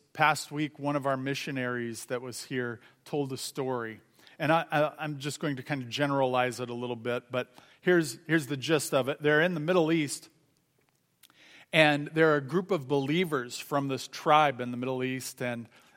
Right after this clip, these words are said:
um, they get together, and they're about ready to start studying Scripture when a terrorist comes in from another tribe.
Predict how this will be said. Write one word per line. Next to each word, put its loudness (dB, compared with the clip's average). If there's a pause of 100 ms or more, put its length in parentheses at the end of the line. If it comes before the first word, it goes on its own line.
(120)
um, 2 (400)
they 4
get 0
together, 2
and 0
they're 2
about 4
ready 4
to -6
start -2
studying 0
Scripture -2 (920)
when 2 (260)
a 6
terrorist 2
comes -6
in -2
from -2
another -2
tribe. -2